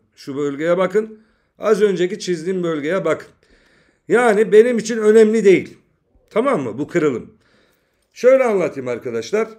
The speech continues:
Tren kaçmaz. Tren kaçmaz. Bir sonraki durakta binebilirsin. Tamam mı? Millet öyle bir anlatıyor ki, buradan almayan yüz binden alacak bilmem ne. Kendi o kadar gerizekalı ki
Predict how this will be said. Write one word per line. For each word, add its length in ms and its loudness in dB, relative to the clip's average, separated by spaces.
Tren 600 4
kaçmaz. 760 -6
Tren 320 -4
kaçmaz. 720 -6
Bir 100 -10
sonraki 500 2
durakta 380 2
binebilirsin. 600 -4
Tamam 300 -4
mı? 120 -14
Millet 280 2
öyle 280 4
bir 220 4
anlatıyor 500 0
ki, 180 -10
buradan 380 2
almayan 460 0
yüz 260 -2
binden 300 0
alacak 520 2
bilmem 380 -4
ne. 180 -2
Kendi 240 2
o 80 4
kadar 220 4
gerizekalı 720 4
ki 280 -4